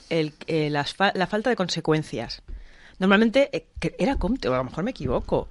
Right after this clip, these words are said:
que hablaba del estadio este como, eh, de ciudades pequeñas, que tiene un nombre, se me ha olvidado, donde había un control social porque todos conocen a todos y todo el mundo está vigilando, con lo que la gente guarda las formas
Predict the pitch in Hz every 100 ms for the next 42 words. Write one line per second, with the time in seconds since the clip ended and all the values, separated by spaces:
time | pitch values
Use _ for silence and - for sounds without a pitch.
0 | - 165 156 190 208 165 - 170 180 175
1 | - 160 175 160 - - - - - -
2 | 190 175 170 160 151 151 143 175 165 -
3 | 190 180 175 - 147 143 156 120 120 131
4 | 156 160 160 - - - - 180 180 160
5 | 175 185 202 196 196 190 180 220 208 220
6 | 165 147 151 151 170 170 160 156 202 208
7 | 208 190 175 156 151 - 151 165 220 226
8 | 240 240 202 165 156 - 220 185 156 151
9 | 160 180 175 - 208 214 226 -